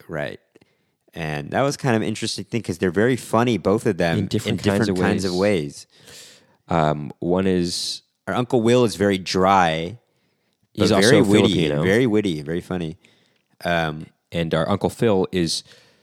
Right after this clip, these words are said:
Speaker 2: he's sort
Speaker 1: He
Speaker 2: of
Speaker 1: can sort
Speaker 2: kind of
Speaker 1: of
Speaker 2: got the in-,
Speaker 1: kinda
Speaker 2: immature sort of sense of
Speaker 1: immature
Speaker 2: humor, and humor, but in a funny kind of
Speaker 1: in
Speaker 2: way.
Speaker 1: a funny kind of way. I wouldn't, mm, I, I don't like to say crass, even though it is kinda crass,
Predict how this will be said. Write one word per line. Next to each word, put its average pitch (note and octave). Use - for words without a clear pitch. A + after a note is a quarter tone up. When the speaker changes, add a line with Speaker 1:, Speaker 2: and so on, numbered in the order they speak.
Speaker 2:
he's -
sort E3+
Speaker 1:
He D#3+
Speaker 2:
of D3+
Speaker 1:
can C#3+
sort -
Speaker 2:
kind C3+
of B2
Speaker 1:
of -
Speaker 2:
got C3+
the A2+
in-, A2+
Speaker 1:
kinda D#3+
Speaker 2:
immature A#2+
sort -
of E3
sense A#2
of E3
Speaker 1:
immature E3
Speaker 2:
humor, G2
and F#2+
humor, F#2
but -
in A#2+
a A2+
funny E3
kind D#2
of D2
Speaker 1:
in C#3
Speaker 2:
way. D3
Speaker 1:
a -
funny E3+
kind E3
of D3
way. C#3
I C#3+
wouldn't, F#3+
mm, B2
I, -
I C#3
don't E3+
like F#3
to D#3+
say A#2+
crass, A2+
even A2+
though G2
it F2+
is G#2
kinda E2+
crass, G#2